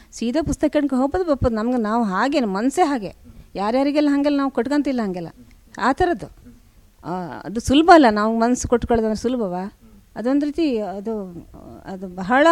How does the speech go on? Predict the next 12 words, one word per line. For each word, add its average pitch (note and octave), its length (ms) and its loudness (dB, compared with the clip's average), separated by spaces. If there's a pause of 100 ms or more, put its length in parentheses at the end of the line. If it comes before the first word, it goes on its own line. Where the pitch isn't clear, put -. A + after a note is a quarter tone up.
ಸಹಜವಾಗಿ C4+ 480 2
ಆಗುವಂಥ B3+ 300 2
ಕ್ರಿಯೆ. A#3+ 360 2 (400)
ಅದು A3 120 -8
ನಾವಾಗೆ C#4 340 2
ಮಾಡ್ಕೊಳಕ್ಕಾಗಲ್ಲ. B3+ 680 -2
ನನ್ನ, B3+ 240 -2
ನಾನಂತೂ C4+ 400 -2
ತುಂಬ C#4 260 -4
ವಿರುದ್ಧವಾಗಿದ್ದೆ. B3+ 640 -4
ನಾನು G#3+ 240 0
ಎಲ್ಲೋ B3+ 280 2